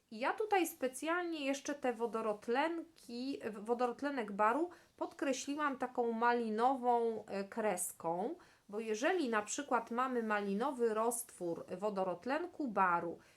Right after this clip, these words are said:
i dodajemy do niego kwas, to możemy po prostu doprowadzić do odbarwienia tego roztworu, ponieważ jak wiecie już, fenoloftaleina to jest taki wskaźnik zasadowego P H,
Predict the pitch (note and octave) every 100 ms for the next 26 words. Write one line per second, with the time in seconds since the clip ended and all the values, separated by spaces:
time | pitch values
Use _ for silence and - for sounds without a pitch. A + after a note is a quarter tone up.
0 | _ _ G#3+ G3+ G3+ F#3 G#3+ E4+ F4+ G3+
1 | F3 F3+ A3 A#3+ F#3 F3+ - - E3 E3+
2 | A#3+ G4 - - - _ - C5 A#4+ C#4+
3 | A3 C4 F#4+ G#4 A#3 - G#3 G3 G3 -
4 | D#4 C4+ C4+ D#4+ D#4 D#4 B3+ A#3+ C#4+ -
5 | G4 G#4 F#4+ G4+ G4 F4 E4 G4 F#4+ D#4+
6 | G#3+ G3+ G3 F#3 F#3 F3 E3 - - E3+
7 | F3 G3 E4 G#4+ - _ A#4+ G4+ E4 F4
8 | D4+ A3+ G3 F3+ F3 E3 G3 G#3+ C4+ G4
9 | - A#3 A3+ G#3+ G#3 - F#3 F3 D#3+ G3
10 | A3+ D4+ F4+ A3+ A3 G#3 G3+ - - -
11 | - C4 C#4 B3 A3+ A#3 - _ _ -
12 | F3 A#3+ D4 - C4 A3+ G#3+ B3 C#4 F#3
13 | F3+ F3+ D#3+ - C#3+ D3+ D#4+